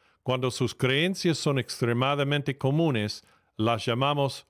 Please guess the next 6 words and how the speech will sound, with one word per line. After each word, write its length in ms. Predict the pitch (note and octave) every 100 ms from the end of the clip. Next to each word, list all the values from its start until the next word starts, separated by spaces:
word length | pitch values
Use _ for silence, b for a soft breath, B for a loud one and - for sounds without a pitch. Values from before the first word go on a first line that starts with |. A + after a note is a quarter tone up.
| -
religiosas. 920 | B2+ B2 A#2+ D#3 F#3 E3+ F#2 F2+ - _ _ _ _ _ -
De 160 | B2+ A#2+
lo 160 | A2
contrario, 920 | - A2+ A2 D#3+ E3+ B2+ G#2+ G2+ C3+ - _ _ _
es 320 | C#3 D3+ -
probable 960 | - - C#3 C3 D3+ E3 B2+ G2+ F#2+ B2